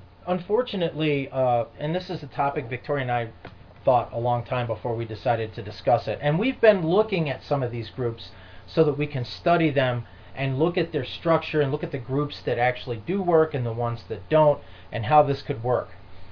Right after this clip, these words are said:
If we were to invite people out here, we simply just show you a geographical area, and, and that would be up to you to figure out, okay, do I wanna buy land out there? You know, how am I gonna, you know, support myself if I get out there? What am I gonna do?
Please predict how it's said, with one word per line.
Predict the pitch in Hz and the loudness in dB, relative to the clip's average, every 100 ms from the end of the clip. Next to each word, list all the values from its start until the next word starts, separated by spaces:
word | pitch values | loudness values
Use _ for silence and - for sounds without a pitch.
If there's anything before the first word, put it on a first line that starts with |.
| - - | -10 -2
If | 170 180 | 0 0
we | 196 254 | -2 0
were | 180 196 | 2 4
to | 226 190 | 4 4
invite | 165 156 143 | 6 6 6
people | 151 143 123 | 2 0 6
out | 131 131 110 | 6 6 2
here, | 123 | 0
we | 127 127 135 | -2 -4 -4
simply | - 165 170 151 | -2 -2 -2 -2
just | 127 - | -2 -4
show | - 151 | 0 2
you | 143 127 | 2 0
a | 117 | -2
geographical | 120 131 123 120 - - 107 | -2 -2 4 4 4 0 0
area, | 117 117 90 65 - - | 2 0 -2 -8 -12 -8
and, | 120 120 | -6 -6
and | 123 127 127 | -6 -4 4
that | 160 | 4
would | 175 | 4
be | 147 156 | 4 4
up | 156 | 4
to | 139 | 0
you | 143 139 | -2 -2
to | |
figure | 123 147 127 127 | -2 -2 0 2
out, | 123 117 | 2 2
okay, | 127 135 107 | 0 0 0
do | 107 113 | 0 -4
I | |
wanna | 117 113 | -4 -4
buy | 104 104 104 | 0 0 0
land | 127 139 143 | 0 0 4
out | 143 139 - | 6 4 4
there? | 131 127 - - - - - | 0 -2 -4 -14 -18 -14 -6
You | 131 | 0
know, | 117 113 | 0 0
how | - 147 | 2 2
am | 139 | 2
I | |
gonna, | 123 117 107 113 | 0 -2 -4 -4
you | 123 | -2
know, | 110 101 | -2 -4
support | - - 156 151 | -10 -2 2 2
myself | 139 135 - 131 127 | 2 -2 2 2 2
if | 123 | 2
I | 131 120 | 2 2
get | 123 | 2
out | 117 113 | 0 0
there? | 127 113 | 0 0
What | 113 123 | 0 -2
am | 113 | -4
I | 107 | -4
gonna | 110 101 | -6 -6
do? | 101 98 | -8 -8